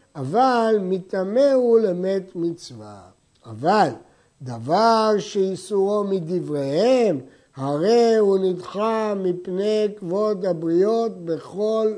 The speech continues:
מקום. ואף על פי שכתוב בתורה, "לא תסור מן הדבר", הרי לאו זה נדחה מפני כבוד הבריות.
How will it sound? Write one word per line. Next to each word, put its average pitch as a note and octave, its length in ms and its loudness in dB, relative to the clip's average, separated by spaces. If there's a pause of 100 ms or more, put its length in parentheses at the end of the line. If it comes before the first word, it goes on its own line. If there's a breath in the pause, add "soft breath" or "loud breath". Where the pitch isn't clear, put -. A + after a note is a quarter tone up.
(160)
מקום. D3+ 420 -8 (1000)
ואף A3 340 4
על A3 160 2
פי A#3 160 2
שכתוב G#3+ 500 -2
בתורה, G#3 400 0
"לא G#3+ 200 2
תסור G#3+ 500 2
מן G3 140 0
הדבר", F3+ 600 -2
הרי E3+ 240 -2
לאו G#3+ 300 -2
זה A#3 260 -2
נדחה G#3 600 -4
מפני G3 540 -6
כבוד E3 280 -8
הבריות. C3 420 -14